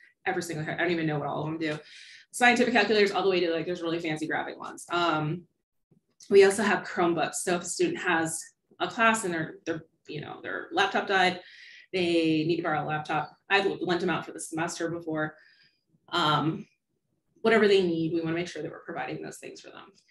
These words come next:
So those are additional supports that we offer. Um, I could talk on and on about what our students are doing. Um, this year we've had several more graduates. Obviously, as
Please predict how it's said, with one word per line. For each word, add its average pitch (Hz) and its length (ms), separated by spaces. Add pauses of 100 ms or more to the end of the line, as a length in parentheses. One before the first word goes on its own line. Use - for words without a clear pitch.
(200)
So - 420 (420)
those 156 200
are 160 100
additional 151 380
supports 147 420
that - 100
we 98 120
offer. - 420 (640)
Um, 180 260
I 254 100
could 311 100
talk 285 240
on 202 200
and 190 100
on 170 160
about 160 240
what 170 80
our 175 100
students 175 360
are 160 80
doing. 160 420 (400)
Um, 165 540 (1000)
this 202 180
year 196 200
we've 196 200
had 170 540
several 214 400
more 196 160
graduates. 170 380
Obviously, 185 380
as 170 260